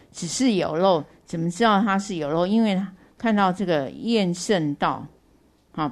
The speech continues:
本来是空无相无愿是无漏，那你现在把它厌舍掉，就是在把那个无学所修到的境界还要把它厌舍，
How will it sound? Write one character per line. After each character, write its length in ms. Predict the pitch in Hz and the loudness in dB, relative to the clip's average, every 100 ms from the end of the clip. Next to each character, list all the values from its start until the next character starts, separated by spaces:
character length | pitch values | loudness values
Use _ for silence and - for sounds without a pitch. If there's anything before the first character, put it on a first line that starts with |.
| - | -2
本 160 | 165 | -2
来 280 | 151 156 180 | -2 -2 -4
是 240 | 196 - 226 | -8 -8 -8
空 400 | 214 247 233 233 | -2 2 2 2
无 180 | 180 160 | 0 -2
相 320 | - 196 156 | 0 0 0
无 140 | 139 | -2
愿 260 | 165 170 143 | -2 -4 -4
是 240 | - - | -6 -8
无 200 | 156 139 | -6 -4
漏， 220 | 135 160 - - - _ | -4 -4 -6 -16 -20 _
那 120 | 233 | 0
你 100 | 175 | 0
现 180 | - 226 | 2 2
在 80 | 208 | 2
把 220 | 202 123 | -2 -6
它 180 | 151 175 | -6 -6
厌 280 | 202 165 147 | -2 -2 -4
舍 260 | - 98 | -6 -10
掉， 280 | - 170 127 | -6 -6 -4
就 140 | 160 233 | -4 -4
是 240 | - 220 | -4 -6
在 320 | - 240 190 - - - | -2 0 0 -4 -14 -6
把 180 | - 156 | -2 0
那 140 | 165 269 | 2 4
个 160 | 220 | 2
无 180 | - 175 | 2 2
学 300 | 240 170 151 | 2 2 2
所 260 | 151 - 139 | 0 -6 -6
修 260 | - 208 | -2 0
到 240 | 208 208 170 | 2 0 0
的 140 | 156 | -2
境 300 | 147 202 170 | -4 -2 -2
界 240 | 170 185 135 | 0 -2 -2
还 200 | 131 147 | -4 -4
要 100 | 160 | -4
把 160 | 117 | -6
它 100 | 135 | -6
厌 260 | 165 160 139 | -4 -2 -4
舍， 280 | - - | -6 -12